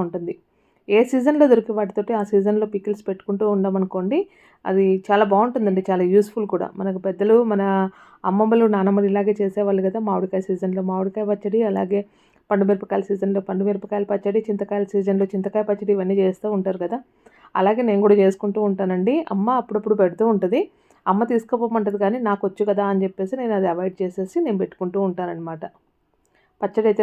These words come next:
రెడీ అయిపోయిందండి. ఇప్పుడైతే పోపు పెట్టుకుందాము. పోపు కోసము మనం ఎంత పచ్చడి క్వాంటిటీకి మనం పోపు పెట్టాలో దాన్ని బట్టి మనం ఆయిల్ అయితే తీసుకోవాలండి. ఆయిల్ వేడిన తర్వాత ఇంకా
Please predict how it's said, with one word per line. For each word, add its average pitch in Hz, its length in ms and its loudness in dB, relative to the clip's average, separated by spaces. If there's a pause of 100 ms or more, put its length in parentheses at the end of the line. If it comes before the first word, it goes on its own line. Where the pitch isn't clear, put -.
రెడీ 190 180 2
అయిపోయిందండి. 190 500 2
ఇప్పుడైతే 185 340 -4
పోపు 175 200 -4
పెట్టుకుందాము. 185 500 -4 (500)
పోపు 254 280 2
కోసము 233 260 2 (100)
మనం 202 140 2 (120)
ఎంత 196 120 0 (100)
పచ్చడి 233 320 -2
క్వాంటిటీకి 208 520 0
మనం 208 180 -2
పోపు 196 200 -4
పెట్టాలో 196 340 -4
దాన్ని 196 220 -2
బట్టి 196 260 -6
మనం 233 140 -2 (100)
ఆయిల్ 185 200 2
అయితే 185 100 -6 (100)
తీసుకోవాలండి. 180 640 0 (1200)
ఆయిల్ 262 220 2
వేడిన 214 280 6
తర్వాత 208 280 0
ఇంకా 285 100 -2